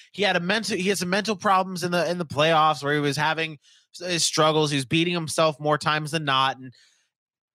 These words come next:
it, with the, I've seen the reports out there. Like,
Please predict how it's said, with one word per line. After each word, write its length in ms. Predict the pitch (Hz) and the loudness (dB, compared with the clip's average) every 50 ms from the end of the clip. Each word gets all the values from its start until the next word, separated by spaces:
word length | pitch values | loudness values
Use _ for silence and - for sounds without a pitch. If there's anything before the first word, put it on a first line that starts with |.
| _ _ | _ _
it, 140 | - 190 - - - - - - - _ _ _ _ | -12 -12 -10 -6 -6 -6 -6 -6 -10 _ _ _ _
with 200 | 156 185 175 147 | -2 -2 0 -2
the, 100 | 233 - - - - - - _ _ _ _ _ _ _ _ _ _ _ | -4 -6 -6 -8 -10 -12 -18 _ _ _ _ _ _ _ _ _ _ _
I've 180 | - 226 254 | -2 0 0
seen 240 | 233 - - 330 330 | 0 -2 0 0 2
the 80 | 311 302 | 2 2
reports 480 | 294 269 - - - 202 202 190 - | 2 2 0 0 0 2 2 2 2
out 160 | - 180 175 170 | 0 0 0 2
there. 140 | 180 170 - - - - _ | 0 -2 -2 -4 -14 -12 _
Like, 240 | 175 196 208 202 170 | -2 -2 -2 -2 -4